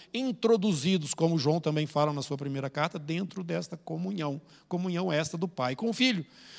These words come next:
E agora, em nós, o seu Espírito nos faz partilhar desta maravilha, que o apóstolo Paulo, no livro de Efésios, então, começa a abrir de uma forma mais clara.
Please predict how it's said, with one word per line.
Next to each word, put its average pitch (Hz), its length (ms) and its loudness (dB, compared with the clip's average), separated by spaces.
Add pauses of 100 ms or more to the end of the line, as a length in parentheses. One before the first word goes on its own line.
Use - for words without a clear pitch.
(320)
E 180 80 8
agora, 202 460 10
em 233 180 6
nós, 214 360 8
o 202 60 2
seu 226 180 4
Espírito 233 580 4
nos 170 200 0
faz 165 460 4 (220)
partilhar 147 800 0 (320)
desta 131 640 2 (220)
maravilha, 131 840 6 (580)
que 147 540 0 (340)
o 131 60 -10
apóstolo 131 480 -4
Paulo, 131 400 2
no 117 80 -4
livro 117 140 -2
de 123 60 2
Efésios, 123 540 2
então, 123 500 0 (240)
começa 123 520 -4
a 127 80 0
abrir 120 480 2
de 117 80 -6
uma 113 140 -4
forma 113 380 -4
mais 107 280 -10
clara. 123 420 2